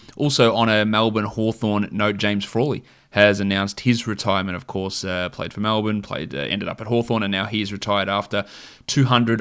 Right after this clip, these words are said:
odd games. Not really much to talk about with Frawley. He moved, got a premiership, you know, did what he needed to do. Uh, the Uze one's probably a little bit more interesting with some of the Melbourne struggles, and he comes in with a, a highly regarded pedigree coming from Hawthorn.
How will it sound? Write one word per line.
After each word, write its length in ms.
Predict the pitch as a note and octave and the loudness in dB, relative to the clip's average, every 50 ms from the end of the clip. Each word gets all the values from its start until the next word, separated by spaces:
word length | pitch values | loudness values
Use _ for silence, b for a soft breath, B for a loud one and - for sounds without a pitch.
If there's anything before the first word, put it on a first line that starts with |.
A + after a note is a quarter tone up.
| - - - | -2 0 4
odd 380 | A#2 A2+ A2+ A2 A2 G2+ G2 | 4 4 4 4 2 -6 0
games. 520 | - A#2+ A#2+ B2 B2 B2 B2 B2 A#2 - - | 2 4 4 4 4 4 2 2 0 -2 -2
Not 240 | B2+ A2 - - | -4 -4 -4 -6
really 140 | - G#2 G2+ | -8 -6 -6
much 180 | G2+ G#2 G#2 - | -6 -6 -6 -8
to 60 | - | -10
talk 240 | G#2 - A2 G2+ - | -6 -6 -6 -4 -4
about 220 | - G#2+ G2+ F#2+ - | -2 -2 -2 -2 -4
with 100 | F2+ G2+ | -6 -12
Frawley. 340 | - - C#3+ C#3+ C#3 C3+ | -4 0 2 4 4 4
He 80 | A#2+ A2 | 2 2
moved, 460 | G#2+ A2+ A#2 A#2+ A#2+ A#2+ A#2+ - - | 2 2 2 4 2 2 0 -4 -4
got 120 | - A2 F#2+ | -2 -2 -2
a 20 | |
premiership, 520 | - - C#3 C#3 C#3 C3 - C#3 C3+ C#3 - _ _ | 0 0 0 2 2 2 0 0 -2 -2 -6 _ _
you 100 | - A#2+ | -6 -6
know, 60 | A#2+ | -4
did 140 | C3 C#3+ C3+ | -2 -2 0
what 100 | B2 A#2 | 2 2
he 80 | A#2+ B2+ | 2 4
needed 260 | B2 A#2+ A#2 A#2 A#2 | 2 2 2 0 0
to 60 | - B2 | 0 0
do. 300 | A2+ B2 B2+ B2+ B2+ - | 2 4 4 4 4 2
Uh, 640 | - A2+ A2+ A2+ A2 A2 A2 A2 A2 A2 A2 G#2+ - - | 2 4 4 6 6 4 4 4 4 4 4 2 0 -6
the 140 | - D3+ E3 | -4 -4 0
Uze 260 | F3 A#3+ G3+ F#3 C#3+ | 0 4 6 6 6
one's 160 | C3 B2 A#2 | 6 4 2
probably 180 | - C3+ B2 A2+ | 2 2 2 4
a 40 | A2 | 4
little 160 | A#2 B2+ B2 | 4 4 4
bit 100 | A#2+ A2 | 2 2
more 180 | G#2 G#2+ G#2+ | 2 0 0
interesting 460 | G#2+ A#2 A#2 - C3 - E3+ F3+ F#3 B B B B B B B | 0 0 -2 -4 -4 -2 -2 -2 -2 B B B B B B B
with 120 | A2+ G#2+ | -4 -2
some 140 | - A#2 A2 | 0 0 0
of 80 | G#2 | 0
the 60 | G2+ G2+ | 0 0
Melbourne 420 | G#2 G#2 G#2 G#2+ G#2 G#2 G2+ G2+ | 0 2 2 0 0 0 -2 -2
struggles, 460 | - - - G#2+ G#2+ A2 G#2+ G#2 G2+ | -4 0 0 0 0 2 0 -2 -4
and 80 | G#2+ A2 | -4 -4
he 100 | A#2 G#2 | -4 -4
comes 300 | G2 - G#2 G#2 G#2 G#2 | -2 -2 -2 -2 -2 -2
in 100 | G2+ G2+ | -2 -2
with 160 | G2+ G2+ G2+ | -2 -2 0
a, 400 | G2+ G2 F#2+ D2+ A#1+ C#2 C2 C2 | 0 0 0 -2 -4 -6 -6 -6
a 100 | E2 G#2 | -6 -6
highly 300 | - - G#2+ G#2 G2+ G2+ | -2 0 0 0 0 -2
regarded 600 | G2+ G2 G2+ G2+ G#2 G2+ G#2 G2+ G2 G2+ G2 G#2 | -2 -4 -4 -4 -2 -2 0 0 -2 -4 -6 -8
pedigree 440 | - - A2+ A2 A#2 A2 A2+ G#2 G2+ | -6 -6 -2 -2 -2 -2 -2 -4 -4
coming 360 | G2 - A#2 G#2 G#2 G2+ G2+ | -4 -4 -4 -4 -4 -4 -6
from 260 | G2 - - G#2 G2+ G2+ | -6 -6 -6 -6 -6 -4
Hawthorn. 560 | - G#2+ A2 A#2 A#2 - C3+ C3 C3 C3+ | -2 -2 -2 -2 0 0 0 0 0 -2